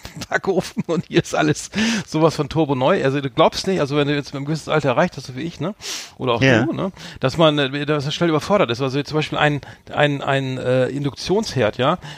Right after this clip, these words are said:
Speaker 1: der, der mit, mit
Speaker 2: Hm.
Speaker 1: au-, mit abziehbaren Tasten, der sich erst kalibriert irgendwie, wenn, wenn der Topf draufsteht und man selber, also, und dann,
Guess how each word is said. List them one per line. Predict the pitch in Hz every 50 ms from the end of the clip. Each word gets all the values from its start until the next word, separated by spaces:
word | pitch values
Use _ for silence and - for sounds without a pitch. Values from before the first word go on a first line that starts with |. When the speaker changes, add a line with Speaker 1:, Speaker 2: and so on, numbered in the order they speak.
| - -
Speaker 1:
der, | - 143 143 139
der | 131 143 143
mit, | 135 131 127
mit | 117 117 131
Speaker 2:
Hm. | 131 165
Speaker 1:
au-, | 170 - 151
mit | 151 143 -
abziehbaren | 165 175 - - - 170 147 139 143 135 143 131
Tasten, | - 156 180 175 - - - 120 135 170 190
der | - 143 135
sich | 127 139 131
erst | 143 147 -
kalibriert | - - 135 135 131 - 139 151 180 185 -
irgendwie, | - 127 127 131 120
wenn, | 131 127 123 113
wenn | 117 135 131
der | 131 123
Topf | - - 180 - -
draufsteht | - - 151 165 180 - - - 147 -
und | 127 123 127
man | 127 127 120
selber, | 110 131 151 151 151 147 139 - - - - - - - - -
also, | - 131 143 160
und | 151 80 - 127 143
dann, | 151 160 160